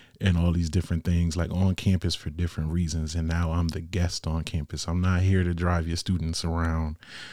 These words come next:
to go get lit on the weekend. I'm here as the talent, you know, and that is amazing you know, and I, I truly believe God will take you into one place in one season. Y'all have heard me say this before. Will take you into one place in one season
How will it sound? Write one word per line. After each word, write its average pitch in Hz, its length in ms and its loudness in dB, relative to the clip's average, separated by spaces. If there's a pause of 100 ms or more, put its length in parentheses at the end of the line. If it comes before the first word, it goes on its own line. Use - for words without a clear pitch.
to 95 100 0
go 87 220 0
get 85 240 2
lit 90 300 2
on 85 180 0
the 80 80 -2
weekend. 85 540 2
I'm 90 180 2
here 82 540 2 (440)
as 82 260 -2
the - 120 -6
talent, 101 500 4 (160)
you 95 220 4
know, 101 220 6
and 95 100 6
that 113 140 4
is 92 100 4
amazing 87 960 6 (320)
you 90 120 4
know, 90 140 4
and 90 120 4
I, 95 160 6
I 117 120 2
truly 117 320 4
believe 90 400 4
God 98 320 0
will 87 180 2
take - 320 -4
you 95 120 0
into 92 300 0
one 92 260 2
place 92 280 -2
in 87 140 0
one 98 180 2
season. 98 320 0
Y'all 90 180 0
have 85 100 -2
heard 95 220 0
me 92 80 0
say 92 160 -4
this 92 120 -2
before. 92 460 -4 (640)
Will 90 200 2
take - 340 0
you 131 160 6
into 113 200 6
one 98 260 4
place 98 260 -2
in 90 180 2
one 92 180 2
season 76 460 -6